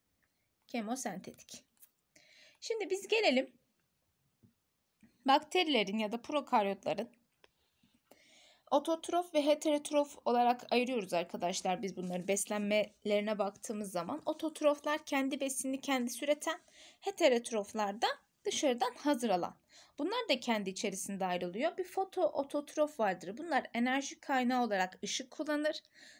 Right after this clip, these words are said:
Karbon kaynağı olarak da karbondioksit kullanırlar. Genellikle zaten bunu kullandıkları için bunu söyleyelim.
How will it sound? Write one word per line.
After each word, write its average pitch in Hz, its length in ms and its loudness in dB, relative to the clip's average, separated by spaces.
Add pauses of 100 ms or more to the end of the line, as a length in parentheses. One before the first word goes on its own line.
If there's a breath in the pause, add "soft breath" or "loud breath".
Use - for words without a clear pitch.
(100)
Karbon 349 420 2
kaynağı 214 460 -2
olarak 185 360 -2
da 349 120 -6
karbondioksit 190 880 0
kullanırlar. 180 580 -4 (320 loud breath)
Genellikle 269 580 0
zaten 262 380 0
bunu 285 180 -4
kullandıkları 185 580 -4
için 370 260 -8
bunu 294 140 -2
söyleyelim. 180 520 -2